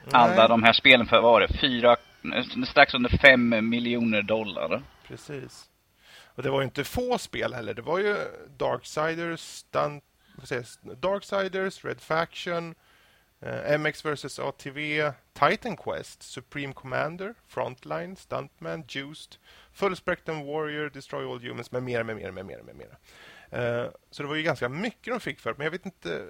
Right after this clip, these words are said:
Speaker 1: jag vet inte vad de ska göra med det riktigt. Jag känner faktiskt inte till dem så mycket heller, Nordic Games. Är det några du har någon form av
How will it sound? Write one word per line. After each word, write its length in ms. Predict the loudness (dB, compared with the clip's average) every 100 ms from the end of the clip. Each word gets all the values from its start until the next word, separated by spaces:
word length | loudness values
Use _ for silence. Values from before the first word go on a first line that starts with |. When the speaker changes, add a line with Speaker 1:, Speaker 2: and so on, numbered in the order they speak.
| -14
Speaker 1:
jag 80 | -14
vet 80 | -14
inte 140 | -14
vad 80 | -14
de 60 | -12
ska 180 | -12
göra 640 | -12 -12 -12 -10 -8 -10 -10 -10
med 200 | -10 -10 -16
det 80 |
riktigt. 480 | -20 -18 -16 -16 -20 _ _ _ _ _ _ _ _ _ _ _ _ _ _ -10
Jag 100 | -6
känner 220 | -6 -8
faktiskt 200 | -12 -10
inte 160 | -10 -10
till 480 | -12 -8 -8 -6
dem 200 | -6 -6
så 120 | -6 -12
mycket 260 | -12 -12
heller, 420 | -10 -10 -12 -14
Nordic 320 | -14 -14 -16 -18
Games. 320 | -16 -16 -10
Är 40 | -6
det 60 |
några 260 | -6 -4 -6
du 200 | -6 -10
har 200 | -8 -8
någon 220 | -8 -10
form 320 | -8 -8 -4
av 240 | -6 -6